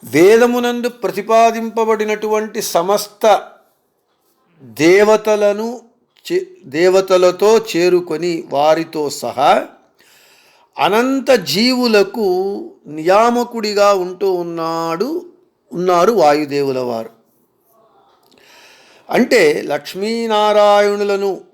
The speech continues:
మినహాయించిన తరువాత జీవులను నియం-, నియంత్రించేటటువంటి వారి యందు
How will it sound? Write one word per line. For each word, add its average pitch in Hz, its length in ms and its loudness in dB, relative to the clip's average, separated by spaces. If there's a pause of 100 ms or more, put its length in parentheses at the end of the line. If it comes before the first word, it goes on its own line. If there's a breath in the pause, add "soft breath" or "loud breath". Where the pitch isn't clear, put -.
(120)
మినహాయించిన 170 840 -2
తరువాత 131 640 -6 (2250 soft breath)
జీవులను 247 720 2
నియం-, 214 560 -2
నియంత్రించేటటువంటి 202 1600 0
వారి 185 340 4
యందు 160 680 -2